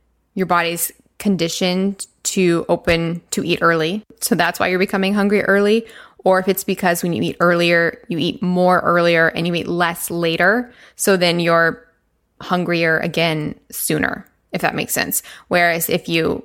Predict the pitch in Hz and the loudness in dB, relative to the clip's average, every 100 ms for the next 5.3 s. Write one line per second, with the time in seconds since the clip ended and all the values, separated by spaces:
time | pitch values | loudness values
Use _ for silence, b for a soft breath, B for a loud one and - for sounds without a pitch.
0 | _ 190 190 190 180 180 175 175 170 170 | _ -2 2 2 4 4 4 2 2 0
1 | - 185 - 175 - 175 - - 170 160 | -4 -4 0 0 0 -2 -2 -2 2 2
2 | 165 - - 175 180 170 165 165 170 208 | 2 -2 0 2 2 2 0 0 2 2
3 | 254 202 175 175 170 170 175 156 156 - | 2 0 0 -2 -2 -2 -2 -4 -4 -6
4 | 160 160 - 170 160 160 160 160 - - | -6 -6 -4 -6 -4 -4 -4 -6 -8 -4
5 | - - | -4 -4